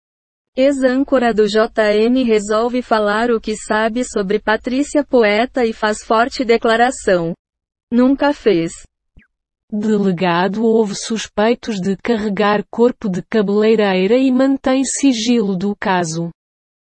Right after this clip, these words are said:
Speaker 1: P M encontra bandidos fugitivos dentro de escola na Maré.
Speaker 2: Sua análise.
Speaker 1: Espero que a próxima notícia seja boa.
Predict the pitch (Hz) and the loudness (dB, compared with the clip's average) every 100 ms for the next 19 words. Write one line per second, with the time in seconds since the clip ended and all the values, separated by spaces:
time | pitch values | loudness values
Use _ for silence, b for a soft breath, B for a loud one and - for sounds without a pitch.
0 | _ 262 262 254 277 285 240 233 233 240 | _ 2 4 4 4 4 2 0 0 0
1 | 262 254 214 220 214 226 240 269 262 - | 0 0 0 0 0 -2 -2 -4 -4 -4
2 | 208 214 - 226 247 240 269 208 233 269 | -2 -4 -6 -4 -4 -2 -2 0 0 0
3 | 277 240 233 214 - 226 220 247 254 254 | 0 -2 -2 -4 -4 -2 0 2 0 2
4 | 262 269 196 165 - _ _ - - - | 2 2 2 0 -6 _ _ -12 -10 -2
5 | 262 220 196 202 214 190 190 180 170 160 | 2 2 2 2 0 0 0 -2 -4 -6
6 | 165 165 - _ _ - 247 - 247 247 | -8 -10 -14 _ _ -6 -6 -2 -2 0
7 | 277 277 226 220 233 247 254 254 233 220 | -2 -2 -2 0 0 -2 0 0 2 0
8 | 220 - 233 254 277 269 - 247 254 277 | -4 -6 -6 -2 0 0 0 0 2 0
9 | 214 185 170 170 175 | 2 2 2 0 -2